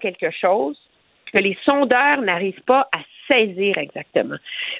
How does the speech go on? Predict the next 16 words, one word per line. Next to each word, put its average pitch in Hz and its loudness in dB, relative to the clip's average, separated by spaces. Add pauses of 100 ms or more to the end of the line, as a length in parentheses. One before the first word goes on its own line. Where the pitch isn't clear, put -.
(100)
Par 185 2
la 180 4
lassitude 240 0
de 214 0
l'électorat, 175 2
mais 277 4
on 196 4
le 196 4
voit 247 4
dans 175 2
le 170 4
langage 254 2
corporel 185 2
de 156 -6
Monsieur 147 -14
Trudeau, 208 0